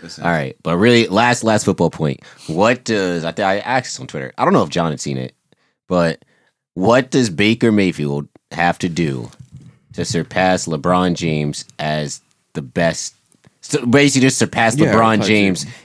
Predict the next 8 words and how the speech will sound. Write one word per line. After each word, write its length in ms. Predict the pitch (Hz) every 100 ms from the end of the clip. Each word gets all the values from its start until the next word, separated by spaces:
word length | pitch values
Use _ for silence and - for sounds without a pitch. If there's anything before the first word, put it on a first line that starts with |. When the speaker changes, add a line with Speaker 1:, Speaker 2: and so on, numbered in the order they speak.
| -
Speaker 2:
in 320 | 98 92 90
Cleveland's 1040 | - - 127 95 101 90 82 80 78 - - _
eyes. 460 | 82 69 - - - _ _ - -
Speaker 3:
I 100 | 110
think, 260 | 127 143 101
Speaker 1:
Oof. 320 | 95 78 -
Speaker 3:
all 60 |
right, 180 | 82 64